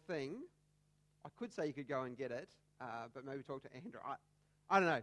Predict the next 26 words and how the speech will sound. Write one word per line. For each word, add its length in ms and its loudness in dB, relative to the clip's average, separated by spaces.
Sorry, 180 8
I 40 4
made 140 4
a 40 -2
mistake. 400 2
Hopefully 260 -2
it 40 0
evens 260 -4
out 220 0
and 160 -14
you're 160 -6
okay, 300 -8
uh, 180 -8
with 120 -14
that. 220 -2
If 140 -4
not, 180 -6
talk 160 -8
to 100 -12
Andrew, 260 -8
uh, 120 -4
about 160 -6
what 40 -6
we 60 -4
can 120 -6
do. 200 8